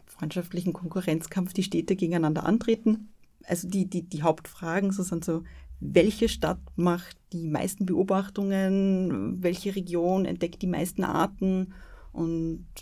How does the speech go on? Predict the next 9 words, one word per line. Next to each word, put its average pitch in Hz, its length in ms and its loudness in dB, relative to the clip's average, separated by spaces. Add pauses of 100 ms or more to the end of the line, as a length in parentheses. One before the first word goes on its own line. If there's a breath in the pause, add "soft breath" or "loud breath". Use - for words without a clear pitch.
welches 180 1120 -4
Gebiet 180 560 -2
kann 180 220 0
sozusagen 175 460 -2
die, 160 280 -4
die 156 180 -6
meisten 165 540 -2
Teilnehmenden, 156 1080 -2
ähm, 143 440 -4